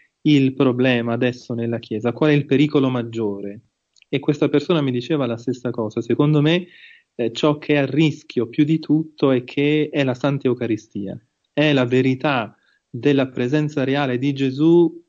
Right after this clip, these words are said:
corpo, sangue, anima e divinità nella Santissima Eucaristia. Ciò che è il bersaglio di questo tentativo modernista è quello di cancellare, di, di sovvertire la fede in questo preziosissimo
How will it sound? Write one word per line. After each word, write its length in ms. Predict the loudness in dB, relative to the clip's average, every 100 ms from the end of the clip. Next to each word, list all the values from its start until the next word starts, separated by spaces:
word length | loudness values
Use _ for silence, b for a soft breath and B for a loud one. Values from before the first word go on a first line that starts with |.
| -6
corpo, 460 | 0 0 0 -4 -8
sangue, 560 | -4 -2 -2 -2 -2
anima 240 | -2 -4 -6
e 40 |
divinità 480 | -6 -4 -4 -2 -2
nella 260 | 0 0 -2
Santissima 640 | -4 -4 -2 -2 -4 -4
Eucaristia. 680 | -4 -2 -4 -4 -6 -6 -6
Ciò 280 | 0 0 0
che 200 | 0 0
è 60 | 2
il 180 | 4 4
bersaglio 680 | 2 0 -4 -4 -4 -8
di 120 | -10
questo 440 | -8 -8 -6 -8 -6
tentativo 1040 | -4 -4 -4 -4 0 0 2 2 0 0
modernista 920 | -2 0 0 2 4 2 0 -4 -4 B B B B
è 120 | -6
quello 280 | 2 4 4
di 560 | 2 2 4 4 2 0
cancellare, 840 | -2 -2 -2 -2 0 -2 -2 -4
di, 240 | -6 -10 -8
di 80 | -6
sovvertire 800 | -4 -2 -2 -4 -2 0 0 -2
la 120 | -6
fede 360 | -2 0 0
in 100 | -6
questo 360 | -2 -2 0 -2
preziosissimo 960 | 0 -2 -2 -4 -4 -8 -12 -10 -10